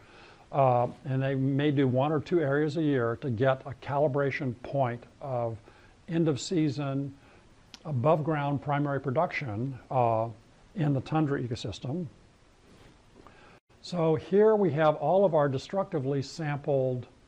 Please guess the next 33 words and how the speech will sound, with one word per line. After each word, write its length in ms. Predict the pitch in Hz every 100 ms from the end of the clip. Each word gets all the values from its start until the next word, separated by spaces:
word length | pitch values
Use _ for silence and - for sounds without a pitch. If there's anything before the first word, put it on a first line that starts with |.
| - _ -
areas 380 | 165 156 139
in 60 | 131
the 80 | 135
tundra. 540 | 131 135 120 117 143 - - _ _ - - -
Some 640 | - 185 185 208 208 202 -
are 100 | 151
from 220 | - 165
Eurasia 840 | 151 135 151 180 139 131 117 139 139
on 160 | 147 143
the 80 | 135
Yamal 500 | 123 120 131 156 -
Peninsula 760 | 135 139 147 147 123 120 120 - -
in 300 | 190 131 120
Russia. 560 | 120 131 - 156 104 143 - - - - - -
Some 540 | - 175 170 185 180 180
are 240 | 156 147 139
on 100 | 135
the 80 |
north 300 | 131 143 156
sho-, 340 | - 170 160 160
on 120 | - 127
the 60 |
north 320 | 131 151 156
slope 360 | - - 160 151
of 100 | 127
Alaska 520 | 123 127 147 - 147
in 220 | 135 120
blue. 460 | 113 135 160 110 143 - - - - _
So 200 | - 160
here 360 | 139 202 214
are 60 | 214
the 80 | 185
data, 520 | 160 160 156 147 143